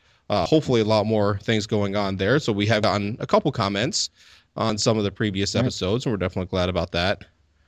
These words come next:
Speaker 1: And so
Speaker 2: Yeah, please let it, let us know, and we can definitely,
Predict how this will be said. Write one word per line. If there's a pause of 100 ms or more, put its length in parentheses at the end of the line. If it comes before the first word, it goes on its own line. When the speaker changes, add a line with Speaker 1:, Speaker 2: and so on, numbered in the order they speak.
(300)
Speaker 1:
And
so (460)
Speaker 2:
Yeah, (120)
please
let
it, (100)
let
us
know,
and
we
can
definitely,